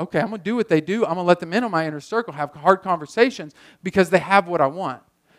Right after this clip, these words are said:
The second thing might be a question for, for people that either are side by side with you, are in the same stage of life, or behind you a little bit. And that second question is, are they trying to go the same direction?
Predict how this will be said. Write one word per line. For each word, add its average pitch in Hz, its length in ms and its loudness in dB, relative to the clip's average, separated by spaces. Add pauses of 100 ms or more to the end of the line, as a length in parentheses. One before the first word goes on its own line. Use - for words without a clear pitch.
The 170 80 -4
second 247 320 4
thing 214 200 2
might 208 200 2
be 208 140 4
a - 20 6
question 202 460 2
for, 165 280 -6 (200)
for 180 120 -4
people 190 320 -2
that 170 340 4 (140)
either 180 280 0
are 160 400 8
side 202 320 6
by 208 100 6
side 185 380 6
with 220 160 -8
you, 262 200 -6 (240)
are 165 140 2
in 170 60 -2
the 160 80 -12
same 202 260 -2
stage 208 320 2
of 196 100 -12
life, 233 380 6
or 175 160 -4
behind 190 520 -2
you 160 120 -6
a - 0 -
little 147 220 -4
bit. 147 200 -2
And 156 120 -14
that 165 100 -6
second 196 340 2
question 165 400 0
is, 147 260 -10
are 160 140 6
they 180 120 0
trying 180 280 -4
to 160 60 -8
go 151 380 0 (240)
the 147 40 -14
same 156 300 -6
direction? 131 640 -10